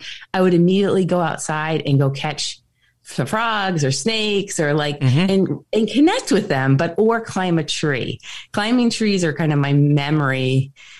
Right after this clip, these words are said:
Speaker 1: And it's kind of funny. Earlier this morning, I was outside and I was thinking, "Huh, I'm go-," what I,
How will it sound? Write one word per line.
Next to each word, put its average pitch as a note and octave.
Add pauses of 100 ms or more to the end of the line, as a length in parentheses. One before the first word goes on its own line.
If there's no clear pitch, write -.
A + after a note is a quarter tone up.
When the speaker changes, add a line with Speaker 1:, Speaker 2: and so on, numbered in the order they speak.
(120)
Speaker 1:
And F#3
it's F3
kind G#3
of G3
funny. E3
Earlier D#3+
this D3
morning, D3+
I C3+
was C3
outside C#3+
and C#3
I C3
was C3
thinking, C#3 (400)
"Huh, C4+ (300)
I'm B3+
go-," - (120)
what G#3
I, G3